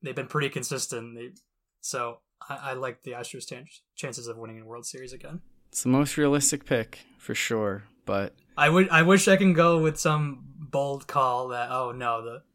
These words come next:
Speaker 1: the Oakland A's out of nowhere are gonna win it all, but I, I'm, I'm going with the
Speaker 2: The M L B
Speaker 1: boring chalk
Speaker 2: playoffs
Speaker 1: pick.
Speaker 2: are always unpredictable, so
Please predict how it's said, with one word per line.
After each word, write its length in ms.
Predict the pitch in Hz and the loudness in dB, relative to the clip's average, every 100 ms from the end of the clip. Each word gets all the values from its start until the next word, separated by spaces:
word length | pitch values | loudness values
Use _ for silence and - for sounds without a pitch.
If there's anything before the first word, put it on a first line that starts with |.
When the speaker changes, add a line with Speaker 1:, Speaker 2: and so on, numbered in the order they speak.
| _ _ _ _ | _ _ _ _
Speaker 1:
the 180 | - 117 | -10 -6
Oakland 400 | 143 160 165 156 | 2 2 2 -2
A's 340 | 131 143 131 131 | 0 -2 -2 -4
out 100 | 127 | -6
of 100 | 123 | -6
nowhere 240 | 123 120 | -6 -4
are 100 | 117 | -6
gonna 140 | 120 | -8
win 100 | 120 | -12
it 80 | 117 | -14
all, 200 | 117 123 139 | -14 -14 -14
but 220 | 143 127 _ _ _ _ 165 139 - | -16 -16 _ _ _ _ -14 -14 -6
I, 120 | 143 | -4
I'm, 340 | 135 135 131 127 - | -4 -8 -12 -20 -16
I'm 140 | 139 | -10
going 180 | 135 127 | -8 -6
with 120 | 120 | -4
the 40 | |
Speaker 2:
The 120 | 127 151 | 2 4
M 100 | 208 | 6
L 60 | |
B 100 | 226 | 6
Speaker 1:
boring 40 | 226 | 4
chalk 140 | 196 | 6
Speaker 2:
playoffs 340 | 170 170 160 - | 8 8 6 4
Speaker 1:
pick. 80 | |
Speaker 2:
are 60 | 147 | 4
always 360 | 101 131 131 127 | 6 6 6 2
unpredictable, 720 | 120 120 101 - - - - | 0 0 -4 -6 -16 -18 -16
so 540 | - - 101 90 90 | -8 -4 -4 -4 -8